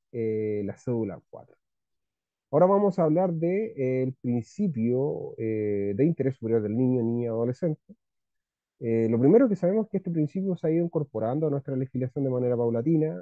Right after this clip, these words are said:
eh, para ser hoy el principio fundamental de la legislación que rige el derecho de niños, ¿no? Es así que con fecha veintisiete de octubre de mil novecientos noventa y nueve entraron en vigor las leyes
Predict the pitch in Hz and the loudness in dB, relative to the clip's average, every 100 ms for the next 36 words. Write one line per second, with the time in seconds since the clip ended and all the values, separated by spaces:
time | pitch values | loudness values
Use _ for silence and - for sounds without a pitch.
0 | - 110 107 101 98 110 113 120 98 - | -6 -4 -4 -6 -6 -4 -2 -2 -4 -8
1 | 92 95 95 - 95 90 90 87 90 107 | -14 -12 -12 -8 -8 -8 -10 -10 -6 -4
2 | 131 104 98 - 98 - 107 123 131 _ | -4 -6 -6 -10 -12 -8 -8 -8 -10 _
3 | _ _ - 101 104 107 98 95 95 - | _ _ -8 -4 -2 -2 -4 -4 -8 -8
4 | 95 139 139 101 104 123 120 110 - 135 | -2 2 0 0 -6 -6 -6 -6 -4 -2
5 | 123 104 101 117 113 107 - 113 101 - | -2 -4 -6 -6 -6 -8 -10 -8 -8 -6
6 | 113 107 104 104 104 113 - 139 170 170 | -4 -2 -2 -4 -4 -4 -2 2 2 2
7 | 170 143 123 120 113 104 120 110 104 113 | 0 -2 -4 -2 -4 -4 -4 -4 -2 0
8 | 113 117 | -2 -4